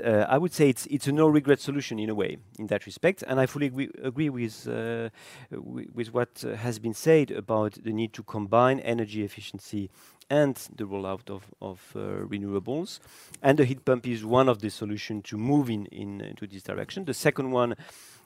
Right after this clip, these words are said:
uh, is also the, the, uh, smart, uh, uh, grid, uh, deployment. Uh, we can use, uh,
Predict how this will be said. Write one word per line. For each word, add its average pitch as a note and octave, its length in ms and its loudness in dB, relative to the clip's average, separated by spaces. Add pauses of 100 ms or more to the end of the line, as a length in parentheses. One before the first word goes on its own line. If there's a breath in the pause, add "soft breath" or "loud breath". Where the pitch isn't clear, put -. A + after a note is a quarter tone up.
uh, G#2 300 4 (100)
is A#2 260 -2
also G#2+ 340 -12
the, G2 300 -4
the, F#2 1160 -10
uh, - 40 -16
smart, A#2+ 640 4 (380 loud breath)
uh, G2 40 -2
uh, G2 640 2 (1300)
grid, A#2+ 600 2
uh, F#2+ 440 -4
deployment. G#2 680 -6 (340 loud breath)
Uh, G2 400 -4
we G#2 140 -2
can G#2 220 -4
use, B2+ 460 2 (300 loud breath)
uh, G2 300 0